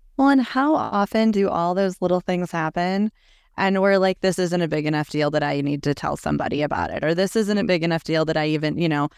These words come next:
I shouldn't be this upset about it. I should just, you know, forget about it." Like a flat tire. It, th-, for me, like, I would, I would be tempted to just be like, "This is not a big," like, I'd still be stressed. I'd still deal with the flat tire,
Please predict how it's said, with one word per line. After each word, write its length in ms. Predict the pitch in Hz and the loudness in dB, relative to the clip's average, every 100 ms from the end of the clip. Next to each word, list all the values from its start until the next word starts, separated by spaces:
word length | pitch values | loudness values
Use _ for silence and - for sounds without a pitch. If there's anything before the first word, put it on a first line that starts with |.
| _ _ | _ _
I 140 | - 185 | -2 -2
shouldn't 400 | - 202 190 - | 0 0 0 0
be 120 | 160 | -2
this 240 | 151 151 | -2 -4
upset 360 | - - 156 147 | -6 -6 -2 -2
about 280 | 143 151 143 | 0 -2 -2
it. 100 | 151 | -4
I 100 | 143 | -4
should 200 | - 151 | -6 -4
just, 280 | 151 - - | -6 -6 -6
you 100 | 156 | -4
know, 140 | 151 | -4
forget 360 | 151 156 151 151 | -4 -4 -2 -2
about 280 | 156 147 139 | -2 -2 -2
it." 160 | 151 | -2
Like 220 | 156 170 | -2 -2
a 60 | 180 | -4
flat 300 | - 190 165 | -2 -2 -4
tire. 460 | - 160 151 143 - _ _ _ _ - | -6 -6 -4 -6 -8 _ _ _ _ -16
It, 120 | - - - 190 | -16 -14 -12 -6
th-, 160 | 190 | -6
for 220 | - 233 | -2 0
me, 580 | 214 185 175 214 294 339 - _ _ _ _ | 2 2 0 2 2 2 -2 _ _ _ _
like, 360 | 226 233 196 - _ _ _ - | 0 0 0 -8 _ _ _ -2
I 160 | 196 | 2
would, 240 | 226 277 190 _ _ - - | 4 2 0 _ _ -20 -4
I 100 | 185 | 0
would 140 | 190 247 | 2 2
be 120 | 285 | 0
tempted 540 | - 185 185 - 285 247 | 0 -2 -2 0 0 0
to 80 | |
just 220 | 214 214 - | 0 0 0
be 100 | 196 | 0
like, 160 | 190 | 0
"This 160 | 196 180 | -2 -2
is 180 | 202 175 | -2 0
not 300 | 180 175 175 | -2 -2 -2
a 40 | |
big," 180 | 170 - | -2 0
like, 180 | 185 190 | 2 0
I'd 140 | 190 | -2
still 160 | - 202 | 0 0
be 100 | 220 | 0
stressed. 400 | - 165 165 170 | 0 -2 -2 -2
I'd 120 | 170 | -2
still 160 | - | -2
deal 180 | 175 165 | 0 2
with 100 | 165 | 2
the 80 | 170 | 0
flat 260 | - 160 - | -2 -2 -2
tire, 380 | 160 151 156 | -2 -2 -2